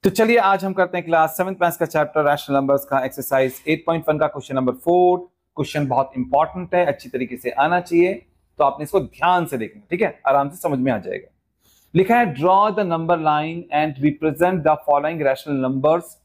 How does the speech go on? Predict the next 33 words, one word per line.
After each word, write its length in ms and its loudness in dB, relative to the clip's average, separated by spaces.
on 140 2
it।" 260 -10
तो 60 2
यहाँ 140 4
पर 100 0
हमारे 220 2
पास 160 -6
भी 60 -16
कुछ 200 -12
रैशनल 340 0
नंबर्स 280 -2
यहाँ 120 0
पर 100 -2
गिवन 260 -2
है 60 2
हमको, 300 -4
हमने 180 2
इनको 360 0
नंबर 300 2
लाइन 240 2
के 120 0
ऊपर 200 0
रिप्रेजेंट 420 -2
करना 200 0
है, 200 -10
इनको 220 4
हमने 180 0
नंबर 300 2
लाइन 200 2
के 120 -4
ऊपर 180 0
दिखाना 340 -4
है। 100 -14